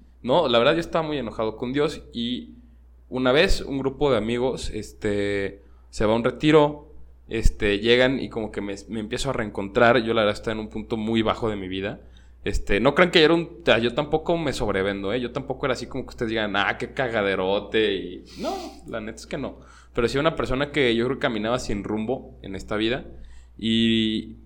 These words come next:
y me olvidó como, me, me ayudó como a reencontrarme con esta fe que yo tenía, que tenía ahí guardada en algún lado, como escondida en un cajón que no quería abrir.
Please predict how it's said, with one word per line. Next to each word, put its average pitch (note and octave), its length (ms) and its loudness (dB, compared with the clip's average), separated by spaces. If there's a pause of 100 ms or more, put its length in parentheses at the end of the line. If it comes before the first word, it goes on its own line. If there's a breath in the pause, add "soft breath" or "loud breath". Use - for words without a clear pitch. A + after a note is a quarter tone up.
(240)
y A#2 80 -6
me A#2+ 80 0
olvidó A#2+ 360 6
como, F3 260 0
me, A#2 340 2
me A2+ 280 0
ayudó A2+ 300 0
como F3+ 160 0
a E3+ 40 4
reencontrarme C3 640 0
con A#2 160 -2
esta B2 180 -2
fe A#2+ 260 2
que A#2+ 120 -4
yo A2 140 -2
tenía, A2+ 800 -4
que - 60 -14
tenía A2+ 260 -2
ahí A2+ 60 2
guardada A2+ 440 4
en A2 100 -4
algún A2 320 -4
lado, A2+ 320 0
como G2 320 -10 (640)
escondida A2+ 600 0
en A2+ 100 0
un A2+ 120 -6
cajón A2+ 440 -2
que A2 100 -8
no G2+ 140 -8
quería G#2+ 180 2
abrir. G#2+ 400 -2